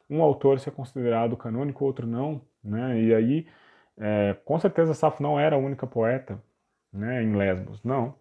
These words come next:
Mas ela foi escolhida, né? E por que que as outras não? Claro, a gente pode pensar em vários motivos, motivos de exercício de poder, motivos políticos, é, motivos de juízo de gosto poético,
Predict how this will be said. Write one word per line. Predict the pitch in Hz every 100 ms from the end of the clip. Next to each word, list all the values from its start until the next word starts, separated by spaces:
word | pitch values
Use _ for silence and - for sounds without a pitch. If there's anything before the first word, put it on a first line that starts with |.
| _ _ _ -
Mas | 101 98
ela | 98 104
foi | 123 156
escolhida, | - 156 151 143 98 - _
né? | 95 104 151 _ _
E | 104
por | 101 117
que | 123
que | 135
as | 120
outras | 123 113 113
não? | 110 104 98 _ _ - _ -
Claro, | 143 151
a | 104
gente | 110
pode | 120 113
pensar | 131 143
em | 120
vários | 127 175
motivos, | 190 185 117
motivos | 104 98 117 120
de | 123 123 123 123 _ _ _ -
exercício | 107 101 113 107 113
de | 120
poder, | 220 170 147
motivos | 131 107 107 120
políticos, | - 196 156 170 - - - 113 110 107 _ - - _
é, | 107 104 104
motivos | 104 107 120 104 113 110 104 95 95
de | 101 107
juízo | 110 117 113 104 113 107
de | 101 107
gosto | 113 147 151 151
poético, | - 160 175 185 180 175 156 151 147